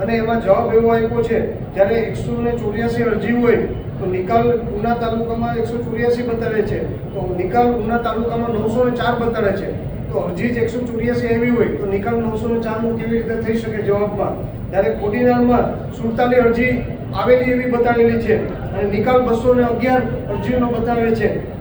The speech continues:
ત્યારે પાટણ વેરાવળમાં ચૌદ અરજી બતાવે છે, ત્યારે પાટણ વે-, વેરાવળમાં નિકાલ એકસો એકત્રીસ અરજીનો બતાવે છે. સૂત્રાપાડા તાલુકામાં એકસો પાંચ અરજી બતાવે છે અને,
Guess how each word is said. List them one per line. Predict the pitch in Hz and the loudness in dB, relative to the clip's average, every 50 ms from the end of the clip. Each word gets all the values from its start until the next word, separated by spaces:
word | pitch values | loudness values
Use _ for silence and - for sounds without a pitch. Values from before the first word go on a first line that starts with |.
| - - | -8 -4
ત્યારે | 202 214 214 233 240 240 233 - - - 170 - | -2 -2 2 4 4 4 4 2 2 0 0 2
પાટણ | - 196 196 262 262 254 | 2 2 4 4 4 4
વેરાવળમાં | 247 220 220 240 240 240 240 240 247 247 | 4 4 4 4 4 4 4 2 0 0
ચૌદ | 233 226 240 247 247 | 0 0 2 2 2
અરજી | 240 240 233 240 | 2 2 2 2
બતાવે | 240 240 233 233 240 240 233 240 233 | 2 2 2 2 2 4 4 4 4
છે, | 233 240 220 214 | 4 4 2 2
ત્યારે | 220 214 214 220 | 2 0 -2 -2
પાટણ | 214 208 208 - 247 240 | -2 -4 -4 -2 -2 -2
વે-, | 233 226 226 226 220 | -2 0 0 0 0
વેરાવળમાં | 220 226 233 240 240 240 240 240 233 | 0 0 2 2 2 2 0 0 0
નિકાલ | 214 214 220 254 254 247 240 | 0 0 2 2 2 4 2
એકસો | 233 226 - 240 233 | 2 0 0 0 0
એકત્રીસ | 233 226 247 247 247 247 240 240 | 0 0 0 0 0 -2 -2 -2
અરજીનો | 233 233 226 233 240 226 233 226 | -2 -2 -2 -2 -2 -2 0 0
બતાવે | 226 220 226 233 226 220 214 | 0 0 0 2 2 2 2
છે. | - 202 170 - - | 2 2 0 0 0
સૂત્રાપાડા | - - - - - - - - - 247 247 247 240 240 240 247 | -4 -6 -8 -8 -8 -8 -6 -2 0 2 2 2 4 4 2 2
તાલુકામાં | 247 240 226 240 247 240 233 240 240 240 240 | 2 2 0 0 0 0 0 0 0 2 0
એકસો | 240 220 254 | 0 0 -2
પાંચ | 233 - 226 226 247 240 247 | -2 -2 -2 -2 -2 0 2
અરજી | 240 240 - 254 | 2 2 2 0
બતાવે | 254 247 233 240 240 240 240 | 0 0 0 2 2 2 2
છે | 240 233 233 220 185 - - - - - - - - 196 | 2 2 2 2 0 0 -2 -4 -6 -8 -8 -6 -4 -2
અને, | 202 233 233 226 - - - | 0 2 2 4 2 2 0